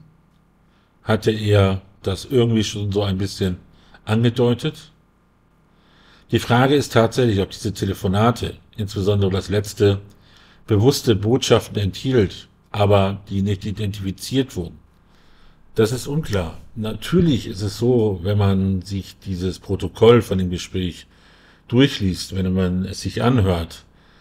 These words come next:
dass man da unweigerlich anfängt zu spekulieren, ob sie etwas sagen wollte,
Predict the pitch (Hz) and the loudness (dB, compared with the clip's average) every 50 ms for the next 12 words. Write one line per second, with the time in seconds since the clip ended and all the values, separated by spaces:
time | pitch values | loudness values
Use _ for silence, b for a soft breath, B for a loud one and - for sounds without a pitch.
0 | b b b b b - 110 101 98 - 107 104 104 101 107 110 104 95 101 113 | b b b b b 2 2 2 2 2 2 4 4 4 4 2 0 0 0 0
1 | 98 95 - - 147 147 139 120 110 110 107 107 101 104 98 95 95 87 - - | 0 0 -2 -4 -2 -2 2 4 6 6 8 6 6 4 2 2 0 -2 -4 -10
2 | - _ - 110 117 123 110 - - 98 98 90 - - 92 - - 101 92 - | -18 _ -2 0 0 0 2 2 2 2 2 2 -2 -6 -10 -8 -6 -6 -6 -4
3 | - 98 90 85 87 87 95 95 95 101 98 - - - _ b b b b b | -4 -4 -4 -4 -2 0 2 2 2 0 -2 -6 -12 -20 _ b b b b b
4 | b b b b b b b b b b 117 104 - - - 107 104 104 104 101 | b b b b b b b b b b -2 -2 -2 -2 -4 -2 -2 -2 -2 -4
5 | 101 - - _ _ - 123 98 - 113 107 104 - - - - - - - _ | -6 -10 -18 _ _ -8 -8 -2 2 2 2 2 2 -2 -6 -10 -12 -16 -20 _
6 | _ _ _ _ - 101 92 107 120 127 139 135 131 120 98 90 90 92 90 87 | _ _ _ _ -10 0 4 6 6 6 6 4 4 2 0 0 0 0 -2 -4
7 | - - 90 85 85 82 82 | -6 -8 -8 -8 -8 -10 -12